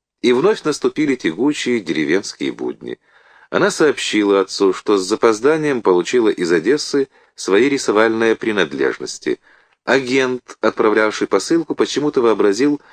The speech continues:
что железная дорога доходит только до Сызрани,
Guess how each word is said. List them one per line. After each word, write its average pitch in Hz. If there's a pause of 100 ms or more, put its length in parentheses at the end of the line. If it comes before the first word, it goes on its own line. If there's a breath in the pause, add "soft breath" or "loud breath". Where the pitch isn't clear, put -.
(160 loud breath)
что -
железная 123
дорога 143 (260 soft breath)
доходит 131
только 135
до 131
Сызрани, 92